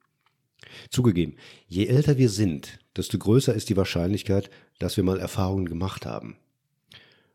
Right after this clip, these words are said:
Das Dumme ist nur, wir wissen nie so genau, welche von den gemachten Erfahrungen denn wofür genau brauchbar sind, und wir wissen erst recht nicht, ob es genug waren.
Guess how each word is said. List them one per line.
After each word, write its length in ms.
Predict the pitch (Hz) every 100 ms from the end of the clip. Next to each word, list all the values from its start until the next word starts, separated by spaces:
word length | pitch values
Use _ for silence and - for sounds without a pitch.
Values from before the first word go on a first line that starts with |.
| _
Das 140 | -
Dumme 200 | - 127
ist 160 | 98 -
nur, 260 | 95 92 - - - _ _
wir 180 | 107 104
wissen 220 | 120 117
nie 80 | 113
so 120 | 107
genau, 340 | 95 92 87
welche 300 | 85 135 147
von 140 | 98 87
den 80 | 87
gemachten 360 | 87 92 -
Erfahrungen 500 | 82 - 90 87 87
denn 180 | 85 92
wofür 280 | 87 - 98
genau 260 | 87 85
brauchbar 520 | 80 80 127 - 85 69
sind, 380 | 80 95 123 - _ - - _
und 120 | 107
wir 80 | 95
wissen 180 | 95 101
erst 200 | 85 82
recht 200 | 107 -
nicht, 280 | 90 107 -
ob 120 | - 87
es 100 | -
genug 320 | 95 117 -
waren. 380 | 73 65 64